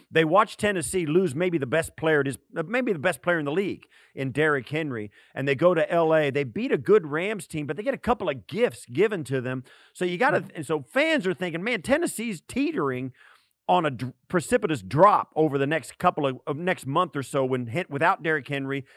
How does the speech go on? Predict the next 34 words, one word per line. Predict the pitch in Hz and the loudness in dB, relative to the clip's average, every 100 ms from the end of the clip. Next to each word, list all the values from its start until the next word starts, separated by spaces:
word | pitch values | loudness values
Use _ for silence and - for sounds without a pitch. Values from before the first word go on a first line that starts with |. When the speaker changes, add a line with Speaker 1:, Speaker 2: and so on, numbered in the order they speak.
| _ - | _ -8
Speaker 1:
and | 143 | -6
if | 143 | -2
they | 147 | -2
get | 139 196 | 2 0
a | |
team | 127 175 143 | 0 -4 -4
that | 120 98 | -4 4
doesn't | 185 185 185 | 4 4 0
give | 139 143 | 0 0
'em | 131 | -4
fourteen | - - 170 - 160 151 | -6 -4 -4 -4 -6 -6
points | 120 147 147 131 - - _ _ _ | -4 0 0 -2 -8 -18 _ _ _
for | 147 | -8
free, | 135 - 185 170 131 123 _ _ _ _ _ _ | -6 -2 0 0 0 -6 _ _ _ _ _ _
they're | 104 208 | 4 4
gonna | 226 190 | 4 -4
struggle. | 143 - 220 220 127 95 _ _ _ _ - | -6 -2 2 2 0 -10 _ _ _ _ -10
How, | 175 220 247 | -2 -2 -2
you | 170 | -6
know, | 139 | -6
how | 131 220 277 | -4 -2 -2
does, | 220 147 139 _ 143 | -4 -10 -16 _ -12
do | 139 | -6
your | 180 175 | 0 0
analytics | 196 240 214 214 226 160 | 0 -2 0 -2 -2 -4
and | 151 | -2
data | 196 | -2
points | 180 180 160 - | -2 -6 -6 -6
take | - 202 139 | -4 -4 -4
Derrick | 113 185 202 - | 0 0 0 -4
Henry's | 190 180 160 | -6 -6 -6
absence | 147 147 143 156 151 - - | -2 -2 -4 -10 -12 -14 -12
into | 160 151 | -8 -6
s-, | 143 | -6